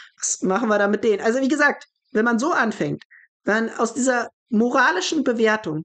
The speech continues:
versucht, ein Argument in die Richtung zu machen, der sollte beispielsweise aus dem Diskurs ausgeschlossen werden, wie das diese Leute mit einem Selner beispielsweise machen,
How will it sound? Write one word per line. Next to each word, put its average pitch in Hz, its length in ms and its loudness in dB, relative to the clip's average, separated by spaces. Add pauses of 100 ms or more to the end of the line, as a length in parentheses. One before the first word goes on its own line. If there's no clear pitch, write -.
(280)
versucht, 320 320 0
ein 233 140 0
Argument 226 600 0 (200)
in 226 80 4
die 220 80 0
Richtung - 320 -2
zu 233 100 -2
machen, 226 300 0
der 214 140 2
sollte 226 260 0
beispielsweise 214 480 -2
aus 202 60 -2
dem 208 100 -2
Diskurs 262 360 -2
ausgeschlossen 175 600 -2
werden, 156 220 -2 (300)
wie 220 220 2
das 254 220 0
diese 202 220 2
Leute 226 360 2
mit 202 160 0
einem 185 100 2
Selner 202 320 2
beispielsweise 170 540 -2
machen, 175 320 -4